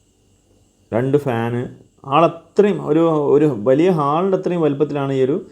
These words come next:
ബെഡ്റൂം ഉള്ളത്. ഇവിടെ നമുക്കൊരു ബാൽക്കണി, പക്ഷേ ഇത് ലോക്കാണ്, അതുകൊണ്ട് നമുക്ക് വെളിയിലോട്ട്, ഏഹ്, തുറക്കാൻ പറ്റിയില്ല, അതിൻ്റെ ചാവി കിട്ടാത്തതുകൊണ്ട്. അതൊരു ബാൽക്കണി സെപ്പറേറ്റ് ഉണ്ട്. ഇനി ഇവിടുന്ന് നമ്മൾ നേരെ ഇതൊരു അറ്റാച്ച്ഡ് വാഷ്റൂമാണ് നമുക്കിവിടെ കാണുന്നത്.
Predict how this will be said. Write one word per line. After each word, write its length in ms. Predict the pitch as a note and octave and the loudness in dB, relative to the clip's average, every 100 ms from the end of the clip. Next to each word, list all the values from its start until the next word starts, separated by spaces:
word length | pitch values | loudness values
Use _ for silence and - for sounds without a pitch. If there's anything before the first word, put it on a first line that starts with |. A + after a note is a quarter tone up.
| _ _ _ - | _ _ _ 0
ബെഡ്റൂം 320 | B2+ A#2+ B2+ A#2 | 2 4 2 2
ഉള്ളത്. 220 | G2 - - - _ - G3+ | -4 -6 -10 -16 _ -6 0
ഇവിടെ 160 | A3+ A#3 | 2 2
നമുക്കൊരു 280 | G#3 G#3+ G3 | 2 4 4
ബാൽക്കണി, 420 | F3 E3+ F3 F#3 D#3+ | 2 0 -2 -2 -2
പക്ഷേ 160 | D3 E3 | -2 -4
ഇത് 100 | E3 F3 C#3+ | -2 0 0
ലോക്കാണ്, 640 | C#3 E3 E3+ E3+ C3 C3 - - - | 0 -4 -4 -2 -2 -4 -8 -12 -4
അതുകൊണ്ട് 280 | B2+ C#3 C#3+ | -2 -2 -2
നമുക്ക് 200 | C#3+ C#3 C#3+ | -4 -2 0
വെളിയിലോട്ട്, 360 | C3 C3+ C3+ D3 - - | 2 0 -2 -2 -2 -4
ഏഹ്, 200 | A#2+ A#2 A#2 | -2 -2 0
തുറക്കാൻ 300 | B2+ B2+ D3+ C3+ | -2 0 -2 -2
പറ്റിയില്ല, 340 | A#2 C#3 A#2 F3 - _ _ _ _ - | 0 0 -2 -4 -12 _ _ _ _ -12
അതിൻ്റെ 200 | A#2+ B2 | -8 -4
ചാവി 220 | B2+ B2 C3 | -2 2 2
കിട്ടാത്തതുകൊണ്ട്. 500 | B2 B2 A#2 A2 D3+ - - _ _ _ _ - B2 | 2 0 -2 -6 -6 -8 -16 _ _ _ _ -10 0
അതൊരു 200 | C3 C#3 | 2 4
ബാൽക്കണി 340 | C3 B2+ B2+ C3+ | 2 0 -4 -6
സെപ്പറേറ്റ് 340 | C3+ - B2 A#2+ | -6 -2 -2 -2
ഉണ്ട്. 120 | G#2+ - - | -8 -10 -6
ഇനി 100 | F#3 F3 | 0 2
ഇവിടുന്ന് 260 | E3 E3 D#3+ | 2 0 -2
നമ്മൾ 140 | D#3 D3 | -2 -2
നേരെ 200 | C#3 D3 - C#3+ | -2 -4 -6 -2
ഇതൊരു 200 | D3+ E3 C3+ | 0 0 -2
അറ്റാച്ച്ഡ് 480 | C3+ C3+ C3+ C#3+ F#3+ - _ _ _ _ _ _ _ _ _ _ - | -2 -2 -2 -4 -6 -8 _ _ _ _ _ _ _ _ _ _ -2
വാഷ്റൂമാണ് 420 | C3+ A#2+ C3 B2 A#2+ | 0 0 -2 -2 -4
നമുക്കിവിടെ 280 | A2+ A2+ A2 | -4 -4 -2
കാണുന്നത്. 320 | A2 G#2+ D#3+ | -4 -4 -8